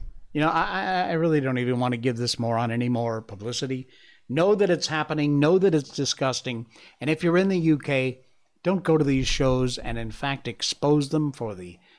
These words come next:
disgusting people that they are, exploiting these folks. It's beyond the pale. It is absolutely. The, the, the article is in our show notes if you want to read it. I don't really want to spend a whole lot of more time on it. I wanted to at least let you know it was there. It was happening,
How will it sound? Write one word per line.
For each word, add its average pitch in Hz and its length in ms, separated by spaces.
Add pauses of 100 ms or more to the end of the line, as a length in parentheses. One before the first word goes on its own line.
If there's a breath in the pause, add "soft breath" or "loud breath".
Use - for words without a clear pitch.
disgusting - 800
people 139 360
that 120 220
they 117 180
are, 113 420
exploiting 147 760
these 131 260
folks. - 440 (1500)
It's 127 200
beyond 104 460
the 92 60
pale. 90 420 (240)
It 110 140
is 107 260
absolutely. 107 640
The, 139 220
the, 160 220
the 165 160
article 165 420
is 135 120
in 135 80
our 127 140
show 123 240
notes 117 300
if 104 80
you 107 80
want 107 160
to 104 40
read 127 220
it. 127 140 (520 loud breath)
I 131 120
don't 185 160
really 170 300
want 151 200
to 143 60
spend 156 280
a 139 80
whole 147 120
lot 135 160
of 127 80
more 135 160
time 143 320
on 143 160
it. 151 120
I 101 100
wanted 113 260
to 139 100
at 123 100
least 135 280
let 131 180
you 127 60
know 120 180
it 123 100
was 98 200
there. 151 360
It 104 140
was 95 140
happening, 160 540